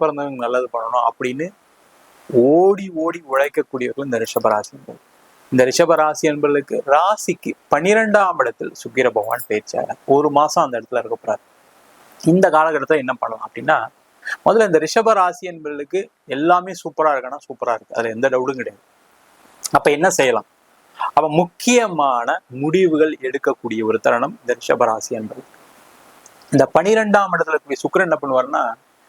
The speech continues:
நிறைய விஷயங்களை யோசிச்சு செயல்படுத்தக்கூடிய ஒரு நிலையில இந்த சுக்கிர பகவான் இருக்கார். அப்ப என்ன பண்ணலாம்? தொழில் செய்யக்கூடியவர்கள் நீங்க என்ன பண்ணணும் அப்படின்னா இந்த மாதம் பிளான் பண்ணுங்க, என்னென்னலாம் செய்யலாம். முதல்ல ஒரு லிஸ்ட் அவுட் பண்ணுங்க.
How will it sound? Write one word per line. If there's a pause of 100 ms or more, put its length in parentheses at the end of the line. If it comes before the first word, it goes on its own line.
(320)
நிறைய
விஷயங்களை (140)
யோசிச்சு (1000)
செயல்படுத்தக்கூடிய (140)
ஒரு
நிலையில
இந்த
சுக்கிர (120)
பகவான்
இருக்கார். (840)
அப்ப
என்ன
பண்ணலாம்?
தொழில்
செய்யக்கூடியவர்கள் (120)
நீங்க
என்ன
பண்ணணும்
அப்படின்னா (200)
இந்த (160)
மாதம்
பிளான்
பண்ணுங்க, (240)
என்னென்னலாம்
செய்யலாம்.
முதல்ல
ஒரு
லிஸ்ட்
அவுட்
பண்ணுங்க.